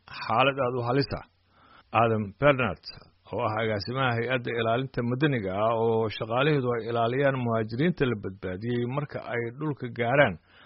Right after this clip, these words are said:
ayaa sheegay in dadka ay kooxdiisu la kulantay Talaadii ay argagaxsanaayeen. "Waxaa loo baahan yahay in la yidhaahdo, 'Ha tallaabina. Badda ma fududa.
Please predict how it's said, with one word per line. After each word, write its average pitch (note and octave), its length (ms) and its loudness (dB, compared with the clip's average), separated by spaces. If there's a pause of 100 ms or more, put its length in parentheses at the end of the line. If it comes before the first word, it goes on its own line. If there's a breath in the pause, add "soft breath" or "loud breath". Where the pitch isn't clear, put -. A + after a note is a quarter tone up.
(260 loud breath)
ayaa E3+ 300 4
sheegay B2+ 400 -4
in C3+ 160 -6 (380)
dadka D#3+ 280 -2
ay C3 140 2
kooxdiisu D3 520 -4
la D#3+ 140 -2
kulantay A#2 460 -6
Talaadii C3 640 0
ay A2+ 160 -6
argagaxsanaayeen. A2+ 920 0 (1080 soft breath)
"Waxaa A2 180 -4
loo F#3 160 6
baahan F3 240 6
yahay D#3+ 140 4
in F3 100 0
la D3+ 60 4
yidhaahdo, A2 460 0
'Ha - 200 -8
tallaabina. C3 600 0 (840 soft breath)
Badda C#3+ 280 2
ma D3 180 -2
fududa. G2+ 400 -6